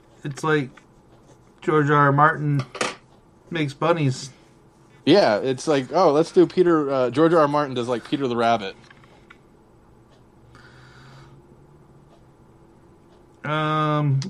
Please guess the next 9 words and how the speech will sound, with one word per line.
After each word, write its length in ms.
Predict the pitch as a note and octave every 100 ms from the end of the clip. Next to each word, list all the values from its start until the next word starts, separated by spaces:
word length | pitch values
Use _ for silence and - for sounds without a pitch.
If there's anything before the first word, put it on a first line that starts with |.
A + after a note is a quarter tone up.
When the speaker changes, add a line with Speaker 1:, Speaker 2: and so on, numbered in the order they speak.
| E3+
Speaker 1:
okay, 260 | E3+ D3+
so 160 | B2 F#3
that's, 280 | G#3+ A3 -
that's 300 | G#3 G#3+ -
what's 280 | - - -
coming 400 | - G#3 F#3 F3
on 440 | E3 E3+ D#3+ D3+
Netflix. 680 | D#3 E3 C3 B2+ C3 - - _ _ _ _ - - - - - _ -
Um, 720 | D3+ D3+ D3 C#3+ C#3+ C#3+ C3